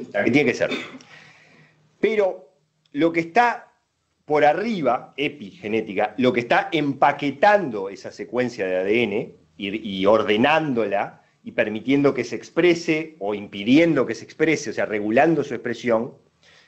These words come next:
es un grupo de proteínas y modificaciones arriba de la secuencia. La secuencia no cambia, pero modifica la expresión, el empaquetamiento y, y la expresión de esa secuencia.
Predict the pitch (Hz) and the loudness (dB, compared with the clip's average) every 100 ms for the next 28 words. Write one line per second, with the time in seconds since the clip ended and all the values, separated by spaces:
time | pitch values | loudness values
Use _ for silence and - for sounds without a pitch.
0 | _ 151 143 151 135 139 135 143 131 120 | _ -4 -2 0 2 2 4 4 4 2
1 | 113 117 117 123 123 123 120 120 104 101 | -2 0 0 0 2 2 2 -2 -6 -4
2 | 101 101 101 95 - 120 120 120 120 - | -4 -6 -4 -4 0 2 4 2 -4 -14
3 | _ _ _ _ _ _ 127 151 185 226 | _ _ _ _ _ _ -2 0 2 2
4 | 214 147 127 110 120 98 90 101 110 131 | 4 4 4 0 -8 -14 -10 -8 -6 -2
5 | 160 165 165 165 160 165 175 175 _ _ | 0 2 2 2 2 2 0 -4 _ _
6 | - 135 127 127 131 123 135 165 156 113 | -4 0 4 4 2 -2 0 4 4 2
7 | - 120 - 160 165 139 120 117 123 123 | -4 -10 -2 0 0 -2 -4 -4 -4 0
8 | 127 156 165 175 170 - 135 123 113 120 | 0 2 2 2 0 -2 -4 -4 -4 -6
9 | 117 170 151 110 101 90 - 82 71 - | 0 2 2 0 -6 -10 -14 -16 -18 -20